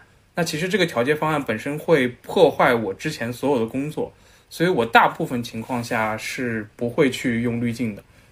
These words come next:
或者说如果我用滤镜的话，我可能就不会去费劲做前面的一个调节了。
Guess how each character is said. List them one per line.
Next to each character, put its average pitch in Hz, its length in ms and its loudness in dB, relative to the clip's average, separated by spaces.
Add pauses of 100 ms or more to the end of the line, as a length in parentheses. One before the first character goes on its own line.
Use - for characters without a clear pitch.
(200)
或 - 160 2
者 156 120 4
说 165 240 10
如 156 160 2
果 185 120 6
我 135 140 6
用 147 160 2
滤 160 100 0
镜 143 200 -2
的 123 80 2
话， 113 180 -4
我 113 100 0
可 117 140 -10
能 110 140 -6
就 135 100 -2
不 123 160 -10
会 139 180 0
去 123 300 -2 (260)
费 160 240 4
劲 127 240 0
做 120 280 4
前 110 200 -6
面 131 140 0
的 123 80 0
一 - 20 0
个 127 60 -4
调 117 260 -6
节 101 200 -8
了。 90 80 -12